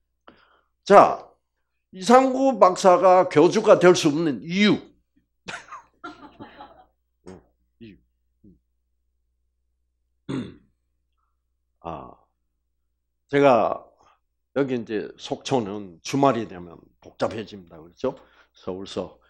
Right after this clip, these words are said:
어, 관광객들이 많이 오니까. <clears throat> 그래서 어느 토요일 밤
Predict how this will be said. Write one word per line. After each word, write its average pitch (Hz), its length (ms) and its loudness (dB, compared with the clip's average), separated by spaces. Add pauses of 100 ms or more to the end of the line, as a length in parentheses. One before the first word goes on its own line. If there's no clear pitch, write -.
(180)
어, 71 200 -20
관광객들이 95 840 -20
많이 - 220 -18
오니까. - 560 -18
<clears throat> 214 720 -4 (2000)
그래서 147 220 -2
어느 135 260 0
토요일 131 540 0
밤 104 540 -10